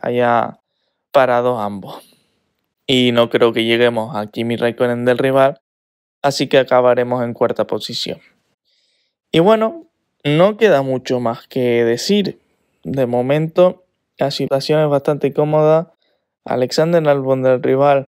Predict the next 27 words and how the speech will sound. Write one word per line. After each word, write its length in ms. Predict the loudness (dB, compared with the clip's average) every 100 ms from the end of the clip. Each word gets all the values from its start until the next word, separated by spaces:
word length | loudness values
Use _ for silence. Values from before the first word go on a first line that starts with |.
| _ _
sigue 300 | -4 0 0
haciendo, 800 | 0 -4 -4 0 2 2 -2 _
pues, 640 | -16 -16 -16 -14 -14 -14 -18 _ _ _ _
bueno, 240 | -4 -4 -6 _ -20
no 380 | -4 2 2
sigue 240 | 2 -2 -2
haciendo 500 | -2 -4 0 2 2
gran 260 | 2 0
cosa 540 | -2 -2 2 2 4 2
y, 580 | -2 -4 -2 -2 -4 -8 -20 _ _ _ _
y 240 | -4 -2 -2
bueno, 340 | -2 -6 -8 _
pues 280 | -10 -8 -6
esto 520 | -6 -2 0 0 -4 _ _ _ _ _
está 640 | -4 2 4 4 2 0
listo 380 | -4 -6 -2 0
para 200 | 2 -2
sentencia 760 | -6 -6 -2 -2 2 2 2 -6 _ _ _
porque 280 | -2 0 -6
el 100 | -2
rival 380 | 0 0 -2 -8
quiso. 380 | -16 -14 -16 _ _ _
Y 420 | 0 0 -2 -4
al 220 | -2 -4 0
total 420 | 0 4 2 0
serán 840 | 0 2 4 4 2 -6 -14 -16 -6
aquí 640 | -4 -4 -2 -2 -2 -8